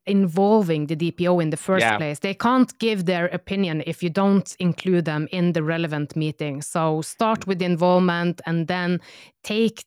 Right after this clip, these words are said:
Speaker 1: their recommendations to heart. So I think that's, uh, that's good learning for everyone.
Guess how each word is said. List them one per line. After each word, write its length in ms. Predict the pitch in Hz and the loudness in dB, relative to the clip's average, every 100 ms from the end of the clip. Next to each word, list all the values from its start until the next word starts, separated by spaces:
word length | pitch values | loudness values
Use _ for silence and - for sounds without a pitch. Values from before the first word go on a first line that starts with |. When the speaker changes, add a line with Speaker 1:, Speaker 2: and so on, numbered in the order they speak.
| - | -6
Speaker 1:
their 460 | 180 180 165 156 - _ _ _ 160 | -4 -2 -2 -6 -10 _ _ _ -8
recommendations 960 | 180 208 208 190 175 180 185 - 143 - | -2 -2 2 2 2 0 -4 -4 -6 -6
to 180 | - 143 | -6 -4
heart. 400 | 160 147 - - | -2 -4 -6 -14
So 460 | - 170 156 156 - - - - | -10 -4 -2 -4 -6 -20 -16 -10
I 80 | |
think 280 | 156 196 190 | -6 -2 -2
that's, 360 | 190 180 - - | -2 -6 -8 -4
uh, 420 | 165 156 156 160 | -2 -2 -2 -2
that's 260 | 165 165 - | -4 -6 -6
good 240 | 185 165 | -6 -2
learning 500 | 165 165 160 135 135 | 0 2 0 -2 -4
for 380 | 135 151 147 143 - | -6 -6 -4 -4 -6
everyone. 440 | 151 151 - 87 | -6 -6 -6 -10